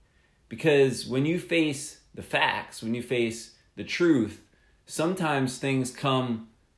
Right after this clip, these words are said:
to fruition or they come to the surface that might be not so pure, not so beautiful. But when you look at your own life and you decide to make some changes,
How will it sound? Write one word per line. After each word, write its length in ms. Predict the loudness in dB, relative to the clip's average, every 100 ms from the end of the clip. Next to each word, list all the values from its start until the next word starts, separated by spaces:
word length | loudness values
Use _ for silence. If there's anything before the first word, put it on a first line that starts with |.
| -8
to 140 | -6
fruition 720 | -4 -2 2 4 2 0 -2
or 80 | 0
they 80 | -2
come 240 | -2 -2
to 120 | -2 -4
the 120 | -6
surface 720 | -2 0 0 2 -2 -2 -12 _ _ _ _ _ _
that 160 | -2 2
might 260 | 4 2
be 460 | 0 0 -2 -4 -14 -12
not 320 | -4 -2 0
so 160 | 0 0
pure, 400 | 2 2 2 0
not 260 | -2 -4
so 420 | -2 2 2 2 -6 _ _ _ _ -6
beautiful. 640 | 2 2 2 -4 -14 -14 _ _ _ _ _ _ _ _ -14
But 500 | 4 8 8 6 0
when 220 | -2 0
you 160 | 2 0
look 400 | 0 6 6 6
at 200 | 4 2
your 180 | 4 6
own 200 | 6 4
life 380 | 4 4 2 0
and 140 | 0
you 120 | 0
decide 460 | 0 -2 2 4 4
to 60 | 2
make 220 | 2 0
some 240 | 0 -2
changes, 800 | -2 -2 -2 -2 -4 -8 -14 -20